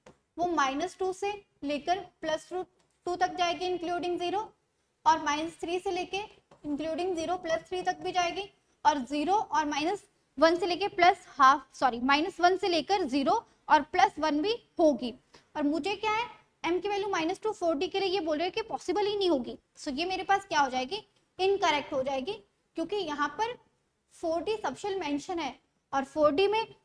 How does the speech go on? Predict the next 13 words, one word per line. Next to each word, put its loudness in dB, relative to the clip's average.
means 2
एल 0
की -2
वैल्यू 0
कितनी -2
होगी, 0
टू 4
होगी, 2
L 2
की -2
वैल्यू 0
टू 0
है। 0